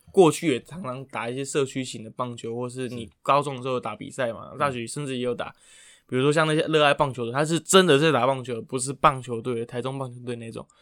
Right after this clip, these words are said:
Speaker 1: 你觉得那种人他们会被标注注记，会不会很干？
Speaker 2: 哎，等一下，外面有人在按电铃，我去看一下。<laughs> 那个我车后面就有一只那个锣鼓棒啊，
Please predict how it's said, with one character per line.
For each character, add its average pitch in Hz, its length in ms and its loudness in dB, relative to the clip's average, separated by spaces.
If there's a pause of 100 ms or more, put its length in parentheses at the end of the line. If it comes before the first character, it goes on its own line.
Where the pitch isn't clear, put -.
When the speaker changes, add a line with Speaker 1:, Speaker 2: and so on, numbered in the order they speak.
(300)
Speaker 1:
你 123 100 -8
觉 120 100 -4
得 120 60 0
那 139 100 -4
种 120 180 -6
人 113 120 -14
他 123 100 -10
们 120 160 -8
会 123 100 -8 (120)
被 131 160 2 (160)
标 123 200 -2
注 120 360 -8
注 117 180 -6
记， 120 180 -6
会 123 80 -6
不 120 80 -4
会 123 60 -6
很 120 180 -16
干？ 113 240 -8 (580)
Speaker 2:
哎， 165 140 -6 (120)
等 131 100 -6
一 - 20 -6
下， 131 200 -2
外 156 180 4
面 151 160 4
有 110 280 -6 (100)
人 123 180 -6
在 143 60 0
按 147 180 0
电 139 180 0
铃， 113 120 -10
我 110 80 -10
去 131 80 -2
看 123 260 0
一 120 60 -8
下。 143 180 -6 (920)
<laughs> - 1120 -4
那 247 80 2
个 240 100 8
我 151 200 2
车 220 280 4
后 214 160 4
面 202 180 4
就 190 180 4
有 120 140 -2
一 160 120 -4
只 143 460 -6
那 147 120 -4
个 117 160 -4
锣 127 160 -2
鼓 107 140 -14
棒 104 240 -6
啊， - 120 -16